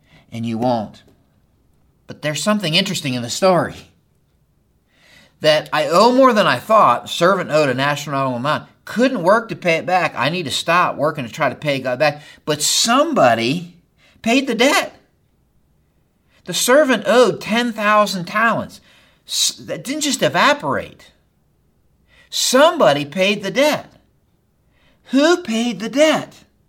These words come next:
Well, the one who absorbed the debt actually paid the debt. The king.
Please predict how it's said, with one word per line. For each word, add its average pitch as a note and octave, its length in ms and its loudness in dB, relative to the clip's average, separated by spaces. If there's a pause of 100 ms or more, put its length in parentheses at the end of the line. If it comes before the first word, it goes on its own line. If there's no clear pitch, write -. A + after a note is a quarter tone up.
(1800)
Well, C3+ 100 -14
the C#3+ 100 -6
one F#3+ 280 0
who D#3+ 160 -4
absorbed D#3 400 -2
the A#2+ 80 -6
debt A#2 320 -2
actually C#3 400 -8
paid F3+ 260 -6
the G2 80 -12
debt. E2 340 -16 (1160)
The - 80 -20
king. D3 460 -6